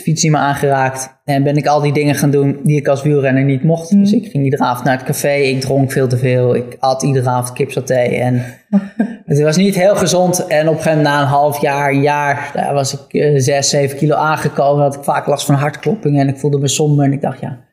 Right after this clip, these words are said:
Speaker 1: dit kan toch ook niet de bedoeling zijn
Speaker 2: Hmm.
Speaker 1: van dit leven. En toen las ik in de krant een artikel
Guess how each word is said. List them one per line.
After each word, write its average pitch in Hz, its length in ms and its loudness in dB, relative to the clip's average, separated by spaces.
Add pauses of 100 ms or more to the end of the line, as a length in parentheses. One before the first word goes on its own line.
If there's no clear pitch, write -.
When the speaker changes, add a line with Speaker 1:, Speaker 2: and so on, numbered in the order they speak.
(560)
Speaker 1:
dit 135 180 -2
kan 143 140 -2
toch 131 140 -2
ook 151 120 0
niet - 500 -4
de 143 160 -2
bedoeling 143 380 2
zijn 196 260 2
Speaker 2:
Hmm. - 380 -2
Speaker 1:
van 151 200 2
dit 139 140 2
leven. 147 420 0 (760)
En 151 140 -4
toen 180 140 2
las 208 260 2
ik 196 80 -2
in 190 80 2
de 165 100 0
krant 190 560 -2 (880)
een 135 200 0
artikel 139 840 -2